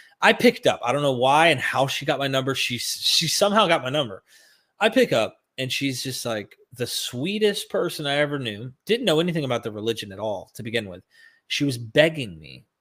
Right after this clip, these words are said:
to help save her kid's life, and I'm, like, trying to help her find a, uh, like, get her son to a rehab, this and that. And finally, <laughs> she did not give up. She reminded me of my mom. Well, eventually, I travel up to New York,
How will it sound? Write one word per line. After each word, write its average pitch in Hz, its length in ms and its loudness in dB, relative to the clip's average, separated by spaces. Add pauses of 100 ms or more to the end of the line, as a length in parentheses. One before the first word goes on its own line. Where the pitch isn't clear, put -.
(320)
to 156 140 0
help 139 280 0
save 139 340 0
her 127 120 -4
kid's 95 340 -6
life, 170 280 2
and 120 80 -4
I'm, 123 80 -4
like, 117 160 -6
trying 143 280 -4
to 135 60 2
help 131 220 -2
her 127 80 -6
find 117 280 -4
a, 101 100 -8
uh, - 160 -14 (500)
like, 110 200 -10 (120)
get 156 160 6
her 135 140 0
son 131 280 -2
to 120 100 0
a 104 120 -4
rehab, 165 640 0
this 120 180 -6
and 127 100 -6
that. 143 200 0 (500)
And 151 180 0
finally, 208 1080 0 (280)
<laughs> - 880 -12
she 247 360 2
did 233 160 0
not 156 220 -2
give 131 180 0
up. 131 340 0
She - 200 -2
reminded 151 420 0
me 156 140 -4
of 127 100 -2
my 180 300 0
mom. 101 460 -8 (260)
Well, 175 460 4
eventually, 180 880 -4 (640)
I 156 140 4
travel 175 400 2
up 165 120 -4
to 160 100 -6
New 147 100 -4
York, 127 500 -6